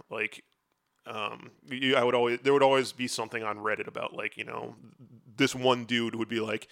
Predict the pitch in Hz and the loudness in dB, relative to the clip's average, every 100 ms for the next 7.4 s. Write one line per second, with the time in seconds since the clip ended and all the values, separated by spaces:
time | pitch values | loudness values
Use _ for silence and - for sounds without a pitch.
0 | - - - 143 135 131 131 131 123 117 | -20 -16 0 4 6 6 6 4 0 -2
1 | 113 107 120 117 107 - - 120 117 117 | -2 -2 -2 -2 -4 -10 2 4 6 4
2 | 113 110 113 123 110 117 - 110 110 113 | 2 0 -4 -4 -4 -4 -4 -2 -2 -4
3 | 110 107 - 104 113 - 107 110 - 117 | -4 -4 -4 -8 -8 -10 -6 -6 -4 -6
4 | 117 110 - 113 113 107 - 110 107 110 | -6 -6 0 0 2 -2 -4 -10 -6 -4
5 | - 127 113 117 117 110 - 113 110 110 | 0 2 4 4 0 -2 -4 0 0 0
6 | 110 - 110 110 - 110 110 113 117 117 | -8 -8 -6 -8 -6 -6 -4 -8 -6 -6
7 | 113 120 113 113 | -4 -4 -4 -8